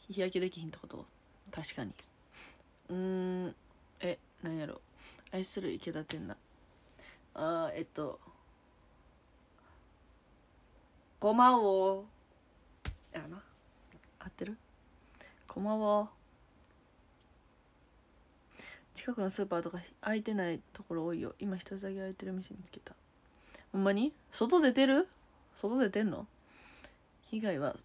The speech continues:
外出できないくらいかな。確かに。じゃあ、アウトドアからしたらもう、うずうずするわ。キャンプ楽しみ。それな。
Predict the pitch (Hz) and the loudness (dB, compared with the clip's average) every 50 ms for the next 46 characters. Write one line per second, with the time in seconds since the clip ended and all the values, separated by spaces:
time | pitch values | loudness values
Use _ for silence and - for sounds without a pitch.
0 | - - - 175 185 190 190 - - 202 202 - 196 190 190 196 196 - 202 196 | -12 -8 -4 -4 -4 -4 -6 -8 -8 -8 -6 -6 -6 -6 -6 -8 -8 -10 -10 -10
1 | - - - - - - 80 - - - - - - _ _ - - - - 180 | -10 -10 -12 -14 -14 -14 -12 -12 -14 -16 -20 -20 -20 _ _ -20 -10 -6 -4 -4
2 | 185 - - - 202 180 180 175 165 165 - - - - - - _ _ _ _ | -2 0 2 4 4 4 4 0 -2 -4 -6 -10 -14 -20 -20 -20 _ _ _ _
3 | _ _ _ _ _ _ - - - - - - - _ _ - - 170 - - | _ _ _ _ _ _ -20 -20 -20 -20 -20 -20 -20 _ _ -14 -12 -12 -10 -8
4 | 175 160 - - _ _ _ _ - - - - - - - - 190 202 202 202 | -10 -10 -10 -12 _ _ _ _ -20 -20 -20 -20 -20 -14 -2 2 2 2 4 4
5 | 202 190 202 190 165 - 143 - - - - - - - - - - 92 - 160 | 2 4 4 2 2 2 -2 -4 -4 -4 -6 -8 -6 -6 -6 -8 -8 -10 -12 -12
6 | - - _ _ - - - - _ _ - - - - - _ _ - - - | -14 -18 _ _ -20 -20 -20 -20 _ _ -20 -20 -20 -20 -20 _ _ -20 -20 -20
7 | - - - - _ _ _ _ - 208 196 190 170 156 - - - - - - | -20 -20 -20 -20 _ _ _ _ -8 -6 -4 -2 -2 -4 -4 -6 -14 -14 -12 -12
8 | - - - - - - - - _ - - - - - - - - - - - | -12 -12 -12 -14 -16 -20 -20 -20 _ -20 -20 -20 -20 -20 -20 -20 -20 -12 -8 -6
9 | 240 220 214 - - 196 190 190 - 185 - - - - - - 240 240 240 233 | -6 -6 -6 -6 -6 -6 -6 -6 -6 -8 -10 -12 -12 -16 -10 -6 -6 -4 -4 -6